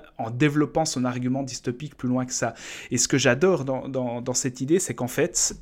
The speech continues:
il veut simplement se servir de cet argument dystopique comme d'un prétexte pour créer un grand théâtre de cinéma.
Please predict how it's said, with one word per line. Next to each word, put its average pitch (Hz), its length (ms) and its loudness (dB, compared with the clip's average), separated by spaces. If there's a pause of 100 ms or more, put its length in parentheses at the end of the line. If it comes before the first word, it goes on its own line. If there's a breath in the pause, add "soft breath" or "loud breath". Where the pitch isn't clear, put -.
(280)
il 127 80 0
veut 123 140 2
simplement 139 720 0
se - 120 -4
servir 147 500 -2
de 123 60 -2
cet 120 240 -4
argument 135 480 -4
dystopique 127 760 -8
comme 143 440 0
d'un 120 160 -6
prétexte - 640 -6
pour 135 460 -2
créer 139 340 0
un 110 120 0
grand 127 260 -2
théâtre 127 420 -2
de 117 160 -6
cinéma. 110 520 -4